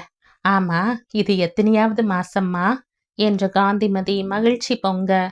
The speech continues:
மருமகளின் மேடு தட்டிய வயிற்றை பார்த்தவாறு வினவினாள். "ஆறு மாசம் ஆகுது அத்தை." "ரொம்ப சந்தோஷம்மா, கடுதாசியில சொல்லவே இல்லையே."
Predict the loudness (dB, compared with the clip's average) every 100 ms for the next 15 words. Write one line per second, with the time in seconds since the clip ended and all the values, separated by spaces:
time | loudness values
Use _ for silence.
0 | -10 _ _ 2 4 4 2 0 0 0
1 | 2 2 2 0 -2 -2 0 0 0 -2
2 | -4 -2 -4 0 0 0 0 0 0 -2
3 | -2 -2 -4 -4 -4 -4 -6 -10 _ _
4 | _ _ _ -2 0 2 2 0 -2 0
5 | 0 0 0 0 -2 2 2 0 -6 _
6 | _ _ _ -2 0 0 -2 -2 -2 0
7 | 0 0 -2 -2 0 -2 -6 _ _ -2
8 | 0 2 2 2 0 0 2 2 2 4
9 | 4 2 0 0 0 2 0